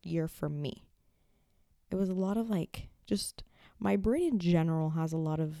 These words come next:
just insane thoughts, and just, like, my brain, I feel like, runs at ten thousand miles per hour. And I have so much ideas, thoughts, everything in my brain, and I don't release it. Like, I don't, I'm not really the type of person,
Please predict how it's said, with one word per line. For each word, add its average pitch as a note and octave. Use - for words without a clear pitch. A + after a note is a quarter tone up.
just E3
insane E3
thoughts, D3+
and D#3+
just, D#3+
like, E3+
my F#3
brain, E3+
I F3
feel F3+
like, F3+
runs D#3
at -
ten E3
thousand D#3
miles D#3
per -
hour. D#3+
And F3
I E3+
have F#3
so F3+
much F3+
ideas, E3+
thoughts, E3+
everything F3
in E3+
my D#3
brain, D#3
and F3
I D#3+
don't G3
release D#3
it. -
Like, D#3+
I E3+
don't, E3
I'm F3+
not E3
really F3+
the F3
type E3+
of F3
person, D#3